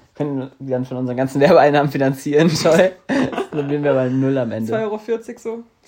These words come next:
Speaker 1: Ja.
Speaker 2: Ähm, ja, mein, ähm,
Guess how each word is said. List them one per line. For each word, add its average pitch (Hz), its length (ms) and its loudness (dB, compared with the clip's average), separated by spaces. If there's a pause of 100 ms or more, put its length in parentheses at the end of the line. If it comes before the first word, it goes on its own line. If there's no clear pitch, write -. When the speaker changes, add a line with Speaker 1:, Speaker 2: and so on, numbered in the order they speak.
(100)
Speaker 1:
Ja. 120 180 -12 (440)
Speaker 2:
Ähm, 240 640 -2
ja, 254 180 0
mein, 254 340 -4
ähm, 226 300 -4